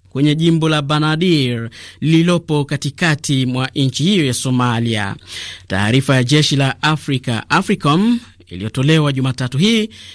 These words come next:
imesema kuwa mashambulizi manne yalifanyika siku ya Jumamosi, ambapo wapiganaji thelathini na nne waliuawa na kwamba wapiganaji wengine ishirini na nane waliuawa katika mashambulizi hapo jana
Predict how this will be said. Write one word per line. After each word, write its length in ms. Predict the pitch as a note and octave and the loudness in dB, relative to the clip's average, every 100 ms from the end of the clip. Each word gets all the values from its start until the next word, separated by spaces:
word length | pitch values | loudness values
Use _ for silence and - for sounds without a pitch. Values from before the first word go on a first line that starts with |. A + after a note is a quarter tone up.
| - - | -20 -14
imesema 420 | - G2+ A#2 B2 | -8 -4 0 0
kuwa 240 | B2+ E3+ | 2 2
mashambulizi 580 | E3 D#3+ D#3+ E3 A3+ A3 | 2 0 0 0 -2 0
manne 440 | F3+ F#3 A#3 G#3+ A#3+ | 0 0 0 0 -2
yalifanyika 680 | F#3+ D#3+ E3+ E3+ A3 A3 | -2 -4 0 0 0 -4
siku 220 | - F#3 | -6 -4
ya 60 | F3 | -2
Jumamosi, 600 | D3 D3 C#3+ E3+ F#3 A3 | 0 -2 0 -2 -2 -2
ambapo 320 | E3+ E3+ E3 | 0 0 -2
wapiganaji 580 | D#3+ D3+ D3 D3+ F3 D#3 | -4 -2 0 0 0 0
thelathini 460 | D3 C#3+ C#3 E3 D#3 | -2 -4 -2 0 0
na 120 | C#3+ | 0
nne 360 | G3 E3+ C#3+ C3+ - - - | 0 2 0 -2 -12 -20 -6
waliuawa 760 | F#3 E3+ E3 D#3+ C#3+ B2+ A2 G#2 - - _ | 0 2 2 2 2 0 -2 -6 -12 -20 _
na 120 | G#2+ | -6
kwamba 220 | C#3+ D3 | 0 2
wapiganaji 540 | C#3 C3+ C3+ C#3 D#3 C#3+ | 2 2 2 2 2 2
wengine 380 | C#3+ C3 F3 D#3 | 0 2 2 2
ishirini 280 | - D3+ | 0 0
na 120 | C#3+ C3 | 0 0
nane 300 | D3 E3 E3 | 0 2 2
waliuawa 540 | D3 C#3+ D3 D#3 D3+ | 0 0 0 0 0
katika 200 | C#3+ C#3+ | -2 -2
mashambulizi 640 | C3+ C#3+ B2+ D3 F3+ C#3 | -2 -2 -2 0 0 0
hapo 260 | C3+ C3 D#3+ | -2 -2 -2
jana 480 | D#3+ C#3+ B2+ B2 | 0 2 2 0